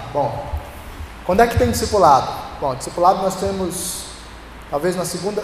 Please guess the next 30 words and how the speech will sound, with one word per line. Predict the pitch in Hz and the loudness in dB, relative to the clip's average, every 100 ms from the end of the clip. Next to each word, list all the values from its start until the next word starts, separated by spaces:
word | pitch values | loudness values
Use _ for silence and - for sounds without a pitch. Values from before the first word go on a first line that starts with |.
| 170 | 0
na, | 160 | 2
no | 160 | 2
domingo | 165 156 196 185 | 0 0 -2 -2
de | 180 | -2
manhã, | 156 151 185 | 0 2 0
na | 180 | 0
classe | 151 165 165 | 2 0 0
de | - | -4
catecúmenos | 156 156 170 170 160 | -4 -4 -6 -6 -8
está | 151 | -8
funcionando | 165 156 147 147 | -8 -4 -4 -4
discipulado. | 143 - 151 170 190 185 - - - - - - | -6 -4 2 2 2 -2 -10 -12 -14 -16 -14 -4
Às | 165 | 2
vezes | 196 | 2
no | 190 | 0
sábado | 185 - 220 247 202 | -2 4 4 6 2
à | |
tarde | 196 175 202 202 - | 4 6 6 4 -2
tem | 185 | -4
um | 175 165 147 | -4 -6 -2
grupo | 196 277 269 226 214 - - - - - - | 0 0 -2 -4 -6 -10 -16 -18 -18 -18 -8
de | 180 | -6
discipulado | - 196 185 165 170 160 | -6 -6 0 4 4 4
ou | |
uma | 160 156 | 0 -2
classe | 170 175 202 170 | 2 4 4 -2
de | |
discipulado | 160 - 175 160 156 | -6 -6 0 0 0
se | - | -2
reunindo, | 156 147 143 156 180 | -6 -4 -4 -4 -6